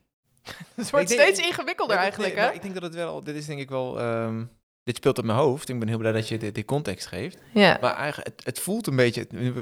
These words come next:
Speaker 2: we, we stijven, stijven, stevenen af op een soort van deceptie of
Speaker 1: Fatalistische
Speaker 2: zo.
Speaker 1: discussie. <laughs>
Speaker 2: Nee, maar het wordt, wordt een soort van, eh,
Speaker 1: Ja.
Speaker 2: teleurstelling lijkt het
Speaker 1: Ja,
Speaker 2: wel.
Speaker 1: nee,
Speaker 2: Snap je dat
Speaker 1: terwijl het
Speaker 2: dan?
Speaker 1: eigenlijk heel positief is.
Speaker 2: Ja, want
Speaker 1: Ja.
Speaker 2: dan is mijn vraag...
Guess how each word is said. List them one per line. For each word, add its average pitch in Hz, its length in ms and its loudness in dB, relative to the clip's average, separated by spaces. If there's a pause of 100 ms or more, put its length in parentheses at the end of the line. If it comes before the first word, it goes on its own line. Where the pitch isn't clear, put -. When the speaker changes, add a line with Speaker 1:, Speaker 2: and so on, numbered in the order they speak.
(180)
Speaker 2:
we, 131 200 -2
we 123 140 0
stijven, 131 460 -2
stijven, 123 520 -2
stevenen 135 440 -2
af 135 200 -8
op 123 80 -16
een 120 60 -6
soort 120 200 -8
van 110 200 -10 (240)
deceptie - 240 -12
of 208 80 -6
Speaker 1:
Fatalistische 214 640 2
Speaker 2:
zo. 226 60 -2
Speaker 1:
discussie. - 760 4
<laughs> - 80 -14 (220)
Speaker 2:
Nee, 208 120 -4
maar 190 100 -6
het 156 60 -10
wordt, 160 140 -6
wordt 165 200 -12
een 131 80 -16
soort 113 100 -18
van, 101 180 -12
eh, 101 60 -12
Speaker 1:
Ja. 104 160 -16
Speaker 2:
teleurstelling 233 560 0
lijkt 139 180 -12
het 269 80 -4
Speaker 1:
Ja, 311 220 6
Speaker 2:
wel. 180 80 0
Speaker 1:
nee, 196 80 -6
Speaker 2:
Snap 240 140 0
je 202 60 0
dat - 40 -4
Speaker 1:
terwijl 240 220 0
het 254 40 -10
Speaker 2:
dan? 233 100 4
Speaker 1:
eigenlijk 269 200 0 (100)
heel 240 180 -4
positief 277 320 -8
is. - 360 -12
Speaker 2:
Ja, 175 180 -2
want 151 180 -6
Speaker 1:
Ja. 240 180 8
Speaker 2:
dan 170 120 4
is 240 80 -6
mijn 151 120 -6
vraag... - 460 -12